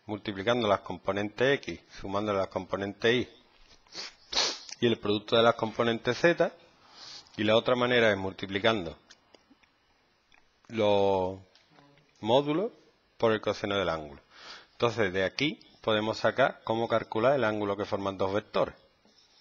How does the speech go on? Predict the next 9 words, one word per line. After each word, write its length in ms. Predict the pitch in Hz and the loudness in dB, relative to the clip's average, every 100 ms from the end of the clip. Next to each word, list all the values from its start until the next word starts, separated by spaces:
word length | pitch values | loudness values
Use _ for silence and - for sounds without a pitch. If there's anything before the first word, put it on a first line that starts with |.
| _ _ _ - _ - _ _ _ _ - | _ _ _ -20 _ -20 _ _ _ _ -6
Haciendo 360 | 104 95 113 117 | -6 -4 -2 -2
el 60 | 101 | -4
producto 380 | 101 98 - | -6 -8 -4
escalar 500 | 104 - 107 160 - - _ _ _ | -6 0 4 4 2 -14 _ _ _
de 100 | 110 | 0
las 120 | 117 - | 0 0
componentes 800 | 165 165 117 143 151 - - - _ _ _ _ - _ _ _ - | -6 -2 0 0 -2 -6 -10 -10 _ _ _ _ -20 _ _ _ -8
y 80 | |
dividiéndolo 880 | 113 101 98 95 110 127 131 147 - | -4 -2 -2 -2 -2 0 0 -2 -6